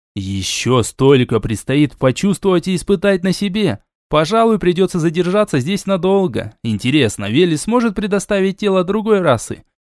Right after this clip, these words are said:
Пожалуй, именно теперь я понимаю тех, кто является постоянным участником игр.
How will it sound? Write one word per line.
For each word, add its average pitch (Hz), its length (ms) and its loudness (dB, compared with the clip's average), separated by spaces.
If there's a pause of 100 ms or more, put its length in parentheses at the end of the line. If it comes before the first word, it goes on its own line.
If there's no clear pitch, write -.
Пожалуй, 180 720 0
именно 208 500 4
теперь 226 340 -2
я 214 160 4
понимаю 208 500 4
тех, 226 240 -2
кто - 160 -2
является 196 460 2
постоянным 196 600 0
участником 208 600 -2
игр. 135 400 -4